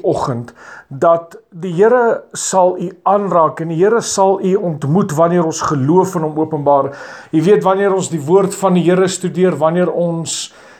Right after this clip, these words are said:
kyk wat is dit wat die Here behaag in die woord van God. Kom ons by die boek van Hebreërs hoofstuk elf uit en ons lees daar in vers ses en hy sê,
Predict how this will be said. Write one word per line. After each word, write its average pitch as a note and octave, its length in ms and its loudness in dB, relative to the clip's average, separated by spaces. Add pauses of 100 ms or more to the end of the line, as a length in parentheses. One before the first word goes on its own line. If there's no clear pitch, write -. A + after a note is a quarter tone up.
(120)
kyk G#3+ 380 2
wat E3+ 240 0 (160)
is D3+ 160 -4
dit F#3+ 320 2
wat E3+ 220 -2
die D3+ 100 -4
Here F3 160 2
behaag D#3 800 2 (100)
in F#3+ 80 0
die F3+ 100 0
woord E3+ 320 0
van E3 220 -4
God. F3+ 240 -2
Kom G3+ 160 -2
ons G3+ 240 -4
by F3+ 100 -2
die D3+ 140 0
boek G3 160 -4
van F#3 160 0
Hebreërs E3 400 2
hoofstuk D#3 320 -6
elf F3+ 380 0
uit D3 240 0 (400)
en E3+ 180 -2
ons D#3 240 -2
lees F#3 260 4
daar F3+ 220 2
in E3+ 80 -4
vers E3+ 320 0
ses F3 400 0
en D3+ 80 -2
hy C#3+ 80 0
sê, F3+ 480 0